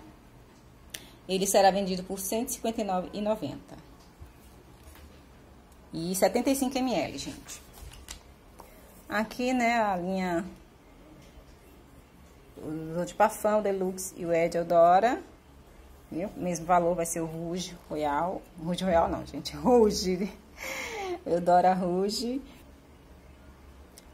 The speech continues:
Aqui, os hidratantes, né?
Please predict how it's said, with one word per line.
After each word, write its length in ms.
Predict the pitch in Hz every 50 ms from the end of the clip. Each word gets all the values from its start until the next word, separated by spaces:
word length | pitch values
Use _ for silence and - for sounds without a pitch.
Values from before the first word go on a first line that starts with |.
| - - - - - -
Aqui, 800 | 202 208 233 - - - - 208 202 208 214 220 240 381 330 - - - - - -
os 140 | - 180 180
hidratantes, 840 | 190 185 190 202 196 - 165 160 170 196 262 - - 208 - -
né? 360 | - - 160 170 180 202 196